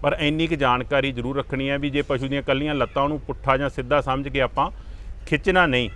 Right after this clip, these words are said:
ਉਸ ਕਰਕੇ ਡਾਕਟਰੀ ਸਲਾਹ ਲਓ, ਨਹੀਂ ਤਾਂ ਜਿੰਨਾ ਚਿਰ ਤੱਕ ਤੁਹਾਨੂੰ ਉਹਦੀ ਬੂਥੀ ਨਹੀਂ ਦਿਖਦੀ ਉਹਨਾਂ ਚਿਰ ਖਿੱਚਣਾ ਨਹੀਂ। ਜੇ ਆਪਾਂ ਲੱਤਾਂ ਸਮਝ ਕੇ ਪਿਛਲੀਆਂ ਖਿੱਚ ਲਿਆ ਤੇ ਸਿਰ ਮੁੜਿਆ ਹੋਇਆ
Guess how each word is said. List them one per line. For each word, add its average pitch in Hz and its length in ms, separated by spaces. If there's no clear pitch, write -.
ਉਸ 143 140
ਕਰਕੇ 165 240
ਡਾਕਟਰੀ 143 440
ਸਲਾਹ 156 300
ਲਓ, 165 260
ਨਹੀਂ 147 140
ਤਾਂ 185 100
ਜਿੰਨਾ 151 220
ਚਿਰ 170 140
ਤੱਕ 170 140
ਤੁਹਾਨੂੰ 160 260
ਉਹਦੀ 160 140
ਬੂਥੀ 139 380
ਨਹੀਂ 165 100
ਦਿਖਦੀ 151 260
ਉਹਨਾਂ 165 160
ਚਿਰ 151 120
ਖਿੱਚਣਾ 156 380
ਨਹੀਂ। 175 140
ਜੇ 151 220
ਆਪਾਂ 160 340
ਲੱਤਾਂ 147 320
ਸਮਝ 151 300
ਕੇ 160 220
ਪਿਛਲੀਆਂ 147 340
ਖਿੱਚ 143 240
ਲਿਆ 160 180
ਤੇ 135 100
ਸਿਰ 135 260
ਮੁੜਿਆ 143 280
ਹੋਇਆ 123 260